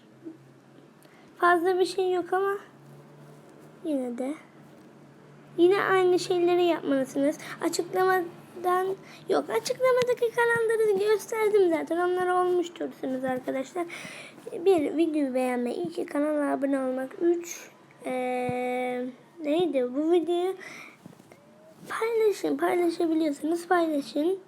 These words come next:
E, Primo'nun aksesuarı var. Büyücü Barley.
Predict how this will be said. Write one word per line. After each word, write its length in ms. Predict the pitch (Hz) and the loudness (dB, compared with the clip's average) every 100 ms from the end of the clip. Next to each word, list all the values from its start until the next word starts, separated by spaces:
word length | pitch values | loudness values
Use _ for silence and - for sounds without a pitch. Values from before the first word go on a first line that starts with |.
| - - - | -20 -20 -4
E, 160 | 294 294 | -2 2
Primo'nun 440 | 339 311 311 311 | 2 2 2 2
aksesuarı 720 | 294 285 311 285 285 269 262 | 0 -2 -4 -6 -2 -2 -2
var. 220 | 247 262 285 - - - - - - - - - - - - - - - | -2 -4 -8 -18 -20 -20 -20 -20 -20 -20 -20 -20 -20 -20 -20 -20 -20 -2
Büyücü 380 | 285 269 269 254 | 0 0 -2 -2
Barley. 560 | 254 247 247 247 277 | 0 -2 -2 -2 -4